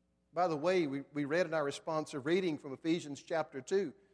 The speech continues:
these words. Listen again to these words. "So then you are no longer strangers and aliens, but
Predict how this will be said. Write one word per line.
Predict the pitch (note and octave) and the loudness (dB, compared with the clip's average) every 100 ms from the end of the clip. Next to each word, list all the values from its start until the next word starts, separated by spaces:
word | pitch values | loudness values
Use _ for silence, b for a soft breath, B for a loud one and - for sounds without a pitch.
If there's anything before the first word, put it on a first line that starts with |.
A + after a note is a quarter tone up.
| b b b b - | b b b b -4
these | D#3+ G3 C3 | -2 -2 -4
words. | C#3 G3+ G3 E3+ | -8 -8 -10 -6
Listen | G3+ G#3 | -6 -6
again | D#3+ F3+ F#3+ | -2 0 0
to | C#3+ | -2
these | C#3 C3 | -8 -10
words. | B2+ A#2+ - _ _ _ _ _ _ _ _ _ _ _ _ - | -10 -14 -16 _ _ _ _ _ _ _ _ _ _ _ _ 0
"So | A#3 B3+ | 6 8
then | F3+ F3 | 8 6
you | F3 F#3 | 6 4
are | F3 | 6
no | F3 | 6
longer | E3+ F3+ F#3+ E3 | 6 4 2 0
strangers | - - G3 A3 A3+ F#3 C#3+ D3 | -4 -6 -2 0 2 0 -2 -2
and | D3+ D3 | 0 2
aliens, | F3+ G3 B2+ C3+ D#3+ C#3 | 2 2 0 0 -2 -2
but | C3+ D#3 | 0 0